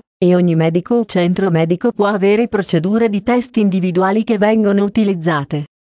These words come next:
Test aggiuntivi vengono spesso eseguiti insieme a una risonanza magnetica per il rilevamento del carcinoma mammario e talvolta non viene utilizzata alcuna immagine di risonanza magnetica.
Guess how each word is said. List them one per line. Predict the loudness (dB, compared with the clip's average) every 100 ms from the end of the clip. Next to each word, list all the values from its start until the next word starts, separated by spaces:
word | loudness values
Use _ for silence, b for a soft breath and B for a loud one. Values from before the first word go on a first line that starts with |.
| _ _ _
Test | -4 -2 -2 -2
aggiuntivi | -2 0 0 0 -2 0
vengono | 0 0 0 0
spesso | -2 -2 0 0 -2
eseguiti | -2 -2 -2 -2 0
insieme | 0 0 0 0
a | 0
una | 0 0
risonanza | 0 0 0 0 0 0
magnetica | 0 2 2 0 -2 -4 -4
per | -4 -2
il | 0 2
rilevamento | 0 0 0 0 0 -2
del | -2 -4
carcinoma | -4 -6 -4 -2 0 0
mammario | 0 0 0 0 0
e | 0 0
talvolta | -2 0 0 -2 0
non | 0 0
viene | 0 0 0
utilizzata | -2 -2 -2 -2 -2 -2 -2
alcuna | -2 -2 -2 0
immagine | 2 0 0 0 0 0
di | 2 0
risonanza | 0 0 -2 0 -2 0 0
magnetica. | 2 2 0 -4 -6 -6